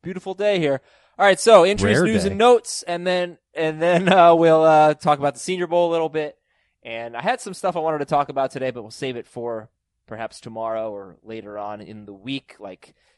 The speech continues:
Speaker 1: Kenny Galladay's catches. Kenny Galladay is the only wide receiver in the last three seasons, I believe, to be top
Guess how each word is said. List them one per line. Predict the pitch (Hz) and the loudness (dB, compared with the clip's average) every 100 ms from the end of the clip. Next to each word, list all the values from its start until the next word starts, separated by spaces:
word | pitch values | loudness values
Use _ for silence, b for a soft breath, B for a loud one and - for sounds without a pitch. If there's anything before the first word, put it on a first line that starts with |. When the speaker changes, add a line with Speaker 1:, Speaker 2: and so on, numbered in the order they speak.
| _ | _
Speaker 1:
Kenny | - 131 123 | -10 -10 -6
Galladay's | 120 123 123 123 123 123 - | -4 -2 -4 -6 -8 -10 -12
catches. | - 120 120 127 120 - | -12 -10 -12 -16 -18 -16
Kenny | 123 120 | -14 -8
Galladay | 120 120 120 117 | -4 -2 -4 -6
is | 110 | -12
the | 110 | -12
only | 110 120 117 | -14 -12 -8
wide | 113 113 | -6 -8
receiver | 110 - 117 113 113 - _ _ _ _ | -12 -18 -16 -14 -16 -16 _ _ _ _
in | 113 | -20
the | 110 | -16
last | 110 110 110 - - _ - | -12 -10 -10 -14 -20 _ -20
three | 113 113 131 147 165 | -18 -20 -20 -18 -18
seasons, | - 175 170 170 170 170 | -18 -16 -14 -12 -12 -8
I | 165 | -8
believe, | 160 151 160 160 151 | -8 -10 -8 -10 -12
to | - | -20
be | 131 143 143 139 | -18 -20 -20 -20
top | - 147 135 | -12 -12 -12